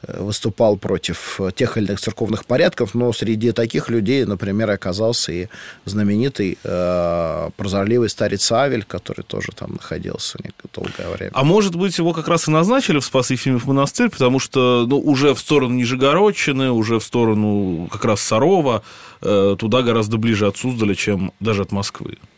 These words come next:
Speaker 1: Ну, не исключён такой вариант. Э, во всяком случае, явно, что для, э, в-, э, будущего владыки Серафима это место было, ну, неким этапом, за которым должно было последовать что-то ещё.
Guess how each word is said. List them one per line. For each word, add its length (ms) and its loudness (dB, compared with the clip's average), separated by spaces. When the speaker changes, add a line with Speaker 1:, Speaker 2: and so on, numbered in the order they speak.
Speaker 1:
Ну, 320 0
не 120 -2
исключён 560 0
такой 280 0
вариант. 560 0
Э, 180 -2
во 120 2
всяком 320 -2
случае, 500 -2
явно, 300 2
что 320 -2
для, 380 2
э, 100 -8
в-, 840 2
э, 20 -4
будущего 440 0
владыки 300 0
Серафима 1120 0
это 920 2
место 360 -2
было, 420 2
ну, 160 -2
неким 460 -2
этапом, 720 0
за 80 -2
которым 320 0
должно 280 2
было 180 4
последовать 480 -2
что-то 320 -2
ещё. 400 -2